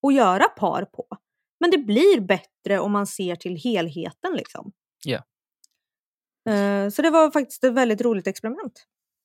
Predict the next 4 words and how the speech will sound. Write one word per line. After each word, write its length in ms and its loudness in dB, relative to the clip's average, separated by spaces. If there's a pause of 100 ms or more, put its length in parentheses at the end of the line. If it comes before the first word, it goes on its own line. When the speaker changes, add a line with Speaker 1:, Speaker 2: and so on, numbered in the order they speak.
(160)
Speaker 1:
att, 400 -6
ehm, 640 -6
göra. 200 -8 (1000)
Speaker 2:
Grymt. 260 -4